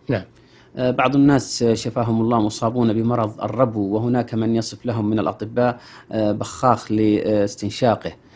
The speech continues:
Speaker 2: فهل هذا من المفطرات؟
Speaker 1: أنا عندي إشكال في هذا، فإن كان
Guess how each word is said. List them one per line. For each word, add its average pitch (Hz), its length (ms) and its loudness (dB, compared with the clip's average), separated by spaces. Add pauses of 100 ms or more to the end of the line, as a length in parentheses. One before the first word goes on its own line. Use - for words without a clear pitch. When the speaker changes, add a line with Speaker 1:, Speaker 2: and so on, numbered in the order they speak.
(180)
Speaker 2:
فهل 123 180 -2
هذا 120 200 4
من 117 120 4
المفطرات؟ 110 580 -2 (2750)
Speaker 1:
أنا 170 240 8
عندي 156 360 10
إشكال 143 520 6
في 120 200 10
هذا، 120 360 8
فإن 185 340 4
كان 143 560 6